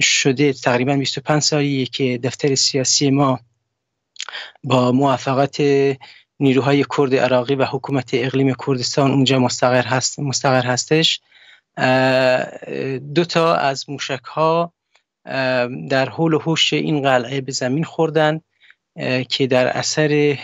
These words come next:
اه، اه، به زمین خوردن یکی از موشک‌ها، اه، به علاوه اون تعداد از، اه، اعضای رهبری و پیشمرگان حزب دموکرات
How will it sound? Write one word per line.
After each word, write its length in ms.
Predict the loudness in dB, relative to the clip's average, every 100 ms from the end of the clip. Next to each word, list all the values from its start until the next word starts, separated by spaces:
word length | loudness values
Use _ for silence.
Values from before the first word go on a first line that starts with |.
| -12
اه، 580 | -6 -2 -2 0 -2 -4 -8 _ _ _ _ -6
اه، 800 | -2 0 0 -2 -2 0 0
به 160 | 2 2
زمین 280 | 4 2 0
خوردن 420 | 0 0 2 2
یکی 360 | 2 2 0 0
از 240 | 0 -2
موشک‌ها، 760 | -2 -2 -4 -2 0 2 0 -2 _ _ _ _
اه، 460 | -6 -2 -2 -2 -4 -2 0 2 2 2 0 0 2 2 0 -4 -2
به 200 | 0 2
علاوه 840 | 2 2 2 2 2 4 4 2 -2 -2
اون 380 | 2 2 2 -2 _ -20 _ -2
تعداد 480 | 0 2 2 0
از، 420 | -2 -4 -2 -6 -8 _ _ _ _
اه، 300 | -4 -4 -2
اعضای 540 | -2 2 2 2 2 2
رهبری 520 | 0 -2 -4 -2 -2
و 120 | -2
پیشمرگان 580 | -2 -4 -2 -4 -2 -4
حزب 320 | -4 -6 -6
دموکرات 440 | -6 -8 -6 -4